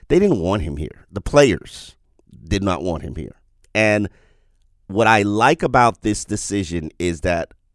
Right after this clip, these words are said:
it shows that Mike McDaniel actually listened, because this was a big point of contention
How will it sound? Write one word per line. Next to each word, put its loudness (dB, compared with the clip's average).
it -6
shows 0
that 0
Mike -4
McDaniel -4
actually -4
listened, -12
because -2
this 4
was -2
a 2
big -2
point -2
of -12
contention -6